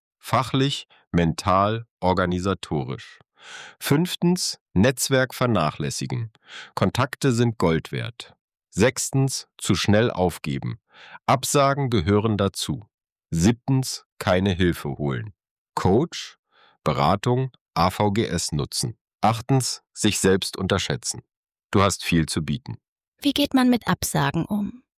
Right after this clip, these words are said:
Speaker 1: Professionell und resilient. Erstens, nicht persönlich nehmen. Viele Faktoren spielen eine Rolle. Zweitens, Feedback einholen. Was kann ich verbessern? Drittens, reflektieren.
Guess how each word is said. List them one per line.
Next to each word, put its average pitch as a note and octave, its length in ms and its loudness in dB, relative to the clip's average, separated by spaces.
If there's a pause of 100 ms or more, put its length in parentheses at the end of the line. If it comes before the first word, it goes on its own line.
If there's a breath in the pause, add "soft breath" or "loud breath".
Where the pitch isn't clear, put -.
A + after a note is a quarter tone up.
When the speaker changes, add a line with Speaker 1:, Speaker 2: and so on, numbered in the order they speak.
(260)
Speaker 1:
Professionell A#2+ 800 2
und A#2+ 300 -2
resilient. F#2 760 -2 (240)
Erstens, D#3+ 680 0 (220)
nicht C3 340 2
persönlich F2 600 0
nehmen. B1 420 -6 (400)
Viele F#3 340 2
Faktoren G#2+ 640 0
spielen F2+ 380 0
eine E2+ 240 -2
Rolle. C#2 420 -4 (420)
Zweitens, E3+ 680 0 (180)
Feedback A2 640 0
einholen. B1+ 640 -6 (540 loud breath)
Was A#2 260 2
kann C3+ 200 0
ich B2+ 160 -2
verbessern? E3+ 680 0 (480)
Drittens, F#3 640 2 (220)
reflektieren. A#2 840 0